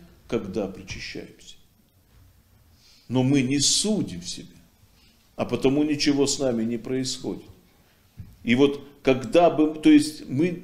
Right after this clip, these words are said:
пусть мы не дойдем до каких-то удивительных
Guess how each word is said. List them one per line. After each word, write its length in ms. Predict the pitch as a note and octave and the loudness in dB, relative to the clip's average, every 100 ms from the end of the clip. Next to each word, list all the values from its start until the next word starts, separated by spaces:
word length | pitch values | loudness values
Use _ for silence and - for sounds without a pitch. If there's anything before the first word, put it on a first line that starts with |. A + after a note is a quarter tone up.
| - | -6
пусть 360 | E3 G#3+ - C#3 | 0 2 0 0
мы 240 | D#3 G3 | 2 4
не 240 | F3 F3+ F3 | 4 4 4
дойдем 760 | E3+ D#3 C#3 F#3 G3 E3 - - - - | 6 4 6 4 4 2 -6 -16 -20 -20
до 560 | A#2 G#2+ D3 C3 A2+ - | -6 4 6 6 2 -8
каких-то 640 | A#2 G#2+ D3+ C#3+ - A#2 G2 - - - _ _ _ _ _ _ _ - | -10 -4 0 0 0 -4 -4 -16 -20 -20 _ _ _ _ _ _ _ -14
удивительных 960 | F#2+ A#2 B2+ D3 C3 A2+ G#2+ - - | -4 0 0 0 0 2 0 -2 -12